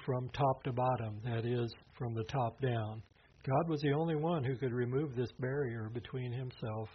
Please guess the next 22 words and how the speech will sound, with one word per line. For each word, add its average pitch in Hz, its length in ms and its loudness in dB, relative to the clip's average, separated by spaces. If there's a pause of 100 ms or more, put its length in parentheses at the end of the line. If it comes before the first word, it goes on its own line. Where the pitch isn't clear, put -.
(160)
and 120 240 -6
man. 123 380 -6 (680)
In, 131 200 4
uh, 117 100 2
Second 131 300 2
Corinthians 127 460 2
five 135 300 4
nineteen 123 540 -2
and 110 140 -4 (220)
twenty, 135 360 0
we, 113 200 2 (220)
we 120 120 -4
read 120 260 0
this 113 240 -2
last 127 340 -2
week. 110 160 -6
It 107 120 -10
says, 110 240 -6 (1000)
"God 151 420 6
was 127 280 4
in 165 400 2
Christ 123 500 2